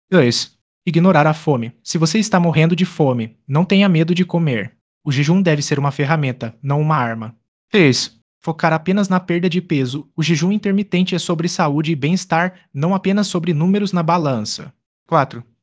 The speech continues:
ser muito rígido. Se você não consegue seguir o plano um dia, tudo bem. Seja gentil consigo mesmo. O que comer durante o jejum intermitente?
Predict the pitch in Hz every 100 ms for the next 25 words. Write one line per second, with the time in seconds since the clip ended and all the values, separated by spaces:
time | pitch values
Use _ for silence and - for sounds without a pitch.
0 | _ - 180 151 127 143 160 139 139 135
1 | 123 - - 185 185 180 190 196 190 170
2 | 151 196 170 170 175 160 160 170 165 143
3 | 120 113 _ 185 208 151 113 107 _ _
4 | _ - 175 139 135 131 131 156 143 143
5 | 151 160 123 110 110 110 _ _ - 180
6 | 240 226 202 160 147 147 165 202 185 165
7 | 185 190 170 170 156 123 - -